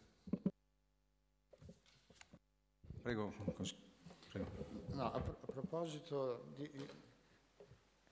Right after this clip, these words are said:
Speaker 2: di, eh, dell'indifferenziato, noi abbiamo, per dire, eh,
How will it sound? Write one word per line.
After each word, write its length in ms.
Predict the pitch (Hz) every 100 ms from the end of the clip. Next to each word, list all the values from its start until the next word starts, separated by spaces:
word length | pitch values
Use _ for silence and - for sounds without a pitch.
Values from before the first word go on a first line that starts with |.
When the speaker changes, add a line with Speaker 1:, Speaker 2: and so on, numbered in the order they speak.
| - - - - - - -
Speaker 2:
di, 440 | - 131 151 147 139
eh, 240 | 127 127 123 120
dell'indifferenziato, 1040 | 127 165 156 135 147 123 120 - 110 107 - - - - - - - -
noi 140 | 151
abbiamo, 460 | 156 151 127 117 113
per 220 | 147 131
dire, 640 | 139 131 120 120 - - -
eh, 400 | 123 - -